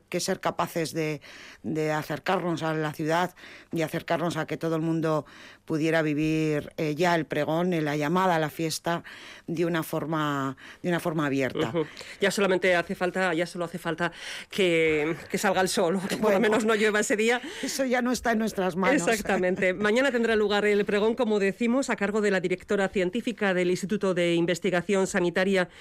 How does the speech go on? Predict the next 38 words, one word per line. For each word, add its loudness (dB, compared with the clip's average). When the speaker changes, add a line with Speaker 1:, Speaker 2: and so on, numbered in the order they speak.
Speaker 2:
Bioaraba, 2
María 2
Ángeles 0
García 0
Fidalgo. 0
Eh, 0
¿cómo 0
de-, -4
se 2
debate, 2
eh, -6
cómo 0
se 0
elige 0
a -2
la -2
persona? -2
¿Qué 0
Speaker 1:
Bueno, 2
Speaker 2:
valores -2
se -2
Speaker 1:
eh, 2
Speaker 2:
tienen 2
Speaker 1:
los, 2
Speaker 2:
en -4
cuenta? -6
Speaker 1:
los 0
valores, 2
hemos -2
querido -2
hacer -2
un 0
guiño. 0
Eh, -6
llevamos 0
dos -2
años 0
horrorosos. -4